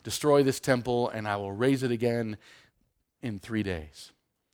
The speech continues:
And it was indeed on that third day that he walked out of the tomb.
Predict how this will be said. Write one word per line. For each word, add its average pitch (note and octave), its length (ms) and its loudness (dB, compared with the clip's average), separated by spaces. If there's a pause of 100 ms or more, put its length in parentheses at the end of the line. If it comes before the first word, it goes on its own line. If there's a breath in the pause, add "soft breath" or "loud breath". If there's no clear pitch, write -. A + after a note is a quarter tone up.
(300)
And G2 120 -6
it - 20 -4
was G#2 140 -8
indeed A#2 320 0
on A#2+ 160 0
that A#2 200 0
third A2+ 300 -4
day A2 300 4
that G#2 140 -6
he A2 120 -6
walked A2 480 -2
out A2 180 -2
of F#2+ 120 -8
the G2+ 60 -8
tomb. F#2+ 440 -6